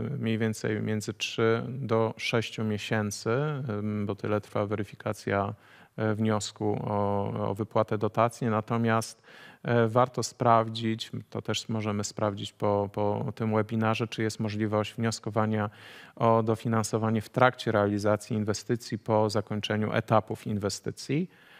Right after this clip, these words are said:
E, pozwolimy sobie to sprawdzić i, i też, e, oficjalnie, e, ustosunkujemy się do tego pytania. Czy będzie można wcześniej spłacić kredyt i jaka opłata za wcześniejszą spłatę oraz jaki czas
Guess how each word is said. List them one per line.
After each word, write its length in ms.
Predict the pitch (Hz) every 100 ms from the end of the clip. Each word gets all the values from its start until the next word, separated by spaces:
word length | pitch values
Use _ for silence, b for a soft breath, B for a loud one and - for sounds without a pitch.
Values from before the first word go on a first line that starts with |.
| B B -
E, 160 | 120
pozwolimy 520 | 117 156 139 127 120 110
sobie 220 | 107 104
to 120 | -
sprawdzić 580 | - 113 104 104 104 -
i, 340 | 110 107 107
i 80 | 98
też, 400 | - 98 - -
e, 500 | - 98 95 95 95 -
oficjalnie, 800 | 104 - - 104 95 95 101 110 - 110
e, 60 | 107
ustosunkujemy 800 | 107 - 113 117 104 107 101 98
się 160 | -
do 100 | 110
tego 360 | 107 101 104 101 -
pytania. 400 | 113 101 - 104 - _ _ _ _ B B B B B B B -
Czy 160 | 143
będzie 280 | 127 160 185
można 380 | 160 156 147 135
wcześniej 680 | - - 151 - - 135 127
spłacić 560 | - 131 131 - -
kredyt 560 | - 123 117 120 131 -
i 80 | 117
jaka 380 | 139 143 139
opłata 460 | 117 113 131 127 123
za 120 | 113
wcześniejszą 600 | 110 - 110 127 117 120
spłatę 640 | 110 - 113 107 - 143
oraz 300 | 127 117 113
jaki 320 | 127 127 - 120
czas 460 | 123 120 117 -